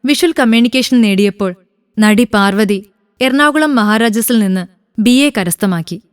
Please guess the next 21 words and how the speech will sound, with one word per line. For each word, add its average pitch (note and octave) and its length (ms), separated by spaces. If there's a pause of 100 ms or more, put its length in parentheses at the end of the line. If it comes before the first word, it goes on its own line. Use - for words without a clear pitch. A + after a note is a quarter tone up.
(220)
പ്രേമം D4+ 360
ഹിറ്റ് B3+ 280
സായ് A#3 420
പല്ലവി G3+ 380 (420)
വിദേശത്ത് A3+ 580
നിന്ന് G#3 460
ഡോക്ടറായി B3 580
മടങ്ങി. F3 420 (880)
അമല A3 440
പോൾ G#3+ 180 (340)
ബി B3+ 120
എ E4 260
കമ്മ്യൂണിക്കേറ്റീവ് A#3+ 640
ഇംഗ്ലീഷ് A3 400
കരസ്ഥമാക്കിയപ്പോൾ G3+ 840 (500)
രചന G#3+ 300
നാരായണൻകുട്ടി A3+ 840 (300)
കമ്മ്യൂണിക്കേറ്റീവ് D4+ 680
ഇംഗ്ലീഷ് G#3 380
ടീച്ചറായി G3+ 400
വിലസി. G3 400